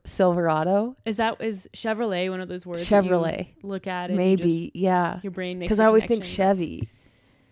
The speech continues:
Speaker 1: Um, but then, like, a Ford F one fifty is in the mix.
Speaker 2: No, it's not.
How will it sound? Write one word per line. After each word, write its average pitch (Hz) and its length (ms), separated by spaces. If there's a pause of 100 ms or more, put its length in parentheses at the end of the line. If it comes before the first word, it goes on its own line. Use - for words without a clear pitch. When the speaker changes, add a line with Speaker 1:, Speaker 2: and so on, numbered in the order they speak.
(120)
Speaker 1:
Um, 196 560 (280)
but 208 140
then, 240 200
like, 233 260 (540)
a - 40
Ford 208 320
F 185 220
one 196 120
fifty 190 380
is 185 120
in 185 100
the 185 60
mix. 175 320
Speaker 2:
No, 190 180
it's 170 160
not. 175 240